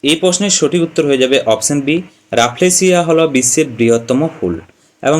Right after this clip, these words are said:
বিশ্বের ক্ষুদ্রতম যদি বলা হয় ফ্রেন্ডস, ক্ষুদ্রতম ফুল, সঠিক উত্তর হয়ে যাবে ক্ষুদ্রতম ফুল হলো জলপাই, যাকে বলা হয় উলফিয়া, উলফিয়া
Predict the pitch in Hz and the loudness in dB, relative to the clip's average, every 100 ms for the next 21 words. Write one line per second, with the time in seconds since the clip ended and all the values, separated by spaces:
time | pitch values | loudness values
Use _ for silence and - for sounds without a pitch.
0 | 143 113 117 143 - 180 - 127 120 151 | -2 -2 -2 0 0 -2 -2 -4 -2 0
1 | 170 180 180 185 160 156 143 120 113 117 | 2 2 2 2 0 0 2 2 2 0
2 | 120 143 151 - 120 113 135 160 160 156 | -2 -4 -4 -4 -4 0 0 2 0 0
3 | 117 123 151 - 120 143 139 139 139 123 | -2 -2 -2 -6 -4 -2 -4 -4 -2 2
4 | 117 113 117 120 120 110 131 143 147 147 | 2 2 0 -2 -10 -4 -2 0 0 -2
5 | 143 113 110 113 131 - - - - - | -2 -2 2 0 -2 -6 -20 -20 -14 -10
6 | - - - - _ - - 110 135 139 | -6 -4 -6 -8 _ -12 -8 0 2 2
7 | - 98 78 - - 120 175 151 151 147 | 0 0 -2 -4 -2 -2 -2 2 2 2
8 | 147 147 151 135 151 147 - 170 170 175 | 2 2 2 0 0 -2 0 2 0 -4
9 | 170 - _ _ - - _ _ _ _ | -10 -18 _ _ -20 -20 _ _ _ _
10 | - - _ _ _ 123 131 139 - 165 | -20 -20 _ _ _ -2 -2 -2 -2 2
11 | 160 | 2